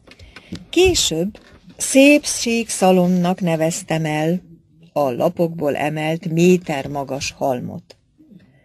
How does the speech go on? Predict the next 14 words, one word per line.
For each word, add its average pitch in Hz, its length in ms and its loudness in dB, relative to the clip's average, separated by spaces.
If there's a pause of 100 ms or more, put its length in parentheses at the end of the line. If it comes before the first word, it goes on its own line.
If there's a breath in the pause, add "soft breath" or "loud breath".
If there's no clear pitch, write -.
(560 soft breath)
Kőszoborrá 170 1040 4
válva 165 640 0
álltam 165 520 -2
rajta, 160 600 0 (260)
amíg 170 340 -2
Laci 208 600 -4
kikefélte 170 840 -4
változatos 170 840 -4
színű, 175 580 -2
de 226 300 -2
alapjában 214 760 -4
véve 165 400 -6 (100)
fekete 107 420 -10
bundámat. 131 680 -14